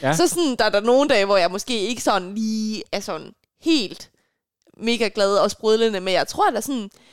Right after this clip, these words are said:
Speaker 2: de fleste gange er jeg jo nok.
Speaker 1: Ja.
Speaker 2: Men sådan, det er jo bare fordi, at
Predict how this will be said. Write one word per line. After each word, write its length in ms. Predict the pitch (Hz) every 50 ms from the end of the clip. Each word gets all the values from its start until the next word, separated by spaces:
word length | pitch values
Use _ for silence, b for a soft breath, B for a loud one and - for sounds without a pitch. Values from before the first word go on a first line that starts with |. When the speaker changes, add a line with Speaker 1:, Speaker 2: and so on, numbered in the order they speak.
| b b b -
Speaker 2:
de 40 | 240
fleste 360 | - 320 359 370 294 - -
gange 240 | - - - 202 196
er 60 | 196
jeg 100 | 190 196
jo 140 | 208 208 185
nok. 240 | - 117 104 - - - _ _ -
Speaker 1:
Ja. 160 | - 151 165 175 -
Speaker 2:
Men 200 | 247 254 262 262
sådan, 220 | - - 349 339 -
det 40 | -
er 60 | 359
jo 80 | 370 330 - _ _ _ _ -
bare 160 | - 262 262
fordi, 280 | - - - - 247 233
at 120 | 208 202